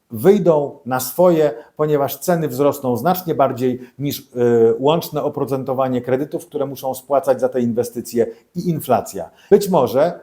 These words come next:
ta wściekłość premiera Tuska spowoduje, że koalicjanci po raz kolejny staną jak trusie pod ścianą na baczność i grzecznie przegłosują jakąś wersję kredytu zero procent,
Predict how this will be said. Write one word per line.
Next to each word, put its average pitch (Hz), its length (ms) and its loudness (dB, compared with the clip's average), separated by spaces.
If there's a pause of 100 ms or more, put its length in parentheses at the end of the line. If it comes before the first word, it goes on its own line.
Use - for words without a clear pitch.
(300)
ta 113 200 0
wściekłość - 800 -2
premiera 120 400 -2
Tuska 170 380 -4
spowoduje, 143 640 2 (320)
że 170 220 0
koalicjanci 151 760 0
po 139 120 -2
raz 143 160 0
kolejny 160 520 0 (160)
staną 151 440 0
jak 127 180 2
trusie 135 420 0 (240)
pod 131 180 0
ścianą 139 440 -2
na 120 120 0
baczność 147 640 -4 (260)
i 185 300 -4
grzecznie 156 520 0
przegłosują 170 920 2 (220)
jakąś 143 500 0
wersję 127 500 0 (200)
kredytu 147 400 -2
zero 117 240 2
procent, 135 480 -2